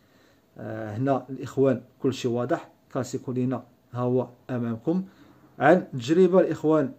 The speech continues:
هو مفعول فعال، مع-، عفواً منتوج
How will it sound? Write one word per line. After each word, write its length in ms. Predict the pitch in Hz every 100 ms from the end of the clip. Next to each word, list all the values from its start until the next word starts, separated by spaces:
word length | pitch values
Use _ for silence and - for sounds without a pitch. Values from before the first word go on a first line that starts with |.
| _
هو 240 | 131 139 135
مفعول 420 | 131 120 135 117 -
فعال، 520 | _ - 110 123 127 131 _
مع-، 360 | 127 131 131 135
عفواً 280 | 139 - 135
منتوج 540 | 127 143 - 143 110